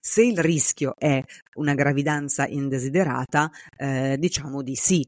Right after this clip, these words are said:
nel senso che la pillola anticontra-, la concezionale, la pillola contraccettiva serve proprio a, eh, non incappare in gravidanze, eh, non desiderate. Sicuramente però la pillola contraccettiva non protegge dalle mi-, dalle malattie sessualmente trasmissibili.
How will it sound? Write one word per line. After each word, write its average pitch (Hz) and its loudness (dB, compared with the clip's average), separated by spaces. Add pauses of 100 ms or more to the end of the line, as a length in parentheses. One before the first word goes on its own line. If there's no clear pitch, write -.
(140)
nel 143 -10
senso 143 -2
che 143 -2
la 139 -4
pillola 131 -2
anticontra-, 139 -6
la 135 -2
concezionale, 143 -2
la 135 -8
pillola 135 -6
contraccettiva 143 -6
serve 147 2
proprio 139 2
a, 143 -2 (340)
eh, 139 0
non 156 -2
incappare 143 -4
in 135 -6
gravidanze, 139 -2 (280)
eh, 135 0
non 147 0
desiderate. 135 -2 (260)
Sicuramente 156 0
però 143 2 (160)
la 131 -4
pillola 131 -6
contraccettiva 139 -4
non 147 -2
protegge 143 0
dalle 131 -2
mi-, 131 -6
dalle 139 0
malattie 143 0
sessualmente 139 -2
trasmissibili. - -4